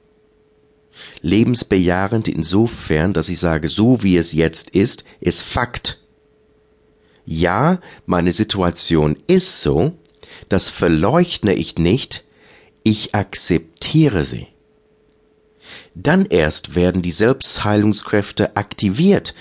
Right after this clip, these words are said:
Ressourcen in mir werden freigelassen. Dann kann ich mich dieser Situation stellen und etwas unternehmen und verändern.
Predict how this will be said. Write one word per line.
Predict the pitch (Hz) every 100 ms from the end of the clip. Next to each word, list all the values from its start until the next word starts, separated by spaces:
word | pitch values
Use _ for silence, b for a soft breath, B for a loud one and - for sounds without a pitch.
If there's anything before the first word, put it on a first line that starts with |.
| B B
Ressourcen | 85 87 - - 185 185 - 135
in | - 98 95
mir | 90 85 80
werden | 85 87
freigelassen. | 82 - 90 80 64 67 69 65 60 B B B
Dann | 98 -
kann | 120
ich | 131 127
mich | 120
dieser | - 117
Situation | 104 123 - 110 110 - 101 101
stellen | - - 147 127 135
und | -
etwas | - 120 -
unternehmen | 110 120 113 156 165 92
und | - 113
verändern. | - 117 151 185 156 85